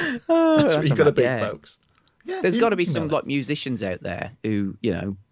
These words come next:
Speaker 1: play the guitar. I know one, <laughs>
Speaker 2: <laughs>
Speaker 1: uh, who's on our, uh, podcast, uh, crew.
Speaker 2: Mm.
Speaker 1: Um, I'm sure he can write a song about, you know, you looking after your balls.
Speaker 2: Yeah, yeah. So get,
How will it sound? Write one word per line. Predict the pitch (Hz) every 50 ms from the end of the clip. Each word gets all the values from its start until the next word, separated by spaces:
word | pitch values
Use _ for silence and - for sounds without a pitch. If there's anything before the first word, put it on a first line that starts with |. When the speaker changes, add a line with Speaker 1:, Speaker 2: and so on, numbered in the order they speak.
| _ _ _ _ -
Speaker 1:
play | - 175 147
the | 123
guitar. | 117 120 - - 120 113 117 139 175 180
I | 117 113
know | 110 104 104 107
one, | 107 107 113 127 147 _ _ -
<laughs> | - _
Speaker 2:
<laughs> | - 554 605 - 147 147 - 208 165 - - 226 240 - - 190 - 175 156 175 143
Speaker 1:
uh, | 127 131 -
who's | - 131 131 117
on | 131 123 123
our, | 120 117 113 120 120 _ _ -
uh, | 127 123 117 113 113 107 -
podcast, | - - 139 127 - 147 135 131 - - - - - - - -
uh, | 123 127 110 -
crew. | - - 170 151 151 196 214 _ - -
Speaker 2:
Mm. | 214 214 262 233 -
Speaker 1:
Um, | - 120 127 120 117 117 117 117 117 113 113 113 - - _ -
I'm | - 285
sure | - - 131 117 110 113
he | 113
can | 110 - 117 117
write | 110 123 123 120 - -
a |
song | - - - 147 156 170 170 151
about, | 147 131 131 139 131 - - - - _ _ _ _ _ _ -
you | - 147
know, | 127 117 151 170 180
you | 170 135 123 113 - _ _ - 131 - -
looking | 139 - 143
after | 135 127 _ - 135
your | 127
balls. | 131 135 127 131 156 220 233 -
Speaker 2:
Yeah, | 214 254 330 330 240 151 160
yeah. | 190 247 277 220 139 - _ _ _ _ _ _ _ _ _
So | - - 156
get, | - - - -